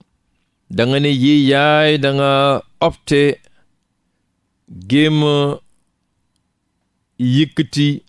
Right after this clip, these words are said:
ak jigéen, Xanaa xadis bi danga kaa jàngul, wala déggoo ko, wala bëggoo koo dégg, wala bëggoo koo jàng?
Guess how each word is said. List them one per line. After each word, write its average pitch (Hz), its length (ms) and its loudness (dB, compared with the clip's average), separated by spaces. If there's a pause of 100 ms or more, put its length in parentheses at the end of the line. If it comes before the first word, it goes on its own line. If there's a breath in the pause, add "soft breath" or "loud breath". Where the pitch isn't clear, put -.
(1500)
ak 151 200 -6 (180)
jigéen, 139 320 0 (1700)
Xanaa 117 240 -4
xadis 139 320 -2
bi 147 80 0
danga 147 240 -2
kaa 156 200 0
jàngul, 151 340 -2 (1000)
wala 127 240 2
déggoo 147 460 0
ko, 190 140 -4 (1080)
wala 117 180 -2
bëggoo 139 380 0
koo 156 160 0
dégg, 165 280 -2
wala 131 280 0
bëggoo 139 320 -2
koo 156 160 0
jàng? 165 280 -2